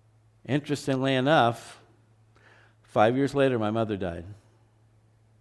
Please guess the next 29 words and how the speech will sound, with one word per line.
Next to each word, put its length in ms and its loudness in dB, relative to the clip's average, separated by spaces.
And 100 -8
I'm 120 -4
not 120 0
gonna 180 -2
say 220 0
God 340 0
took 200 -4
her 80 -2
because 280 -6
she 140 -10
broke 260 -4
her 80 -6
promise 400 -6
to 80 -16
keep 240 -10
us 120 -6
kids 280 -8
in 80 -10
church. 320 -8
I 120 -4
don't 160 -2
know, 160 -2
but 100 -8
it's 120 -10
an 100 -8
interesting 460 -8
thought, 280 0
isn't 220 -6
it? 160 -8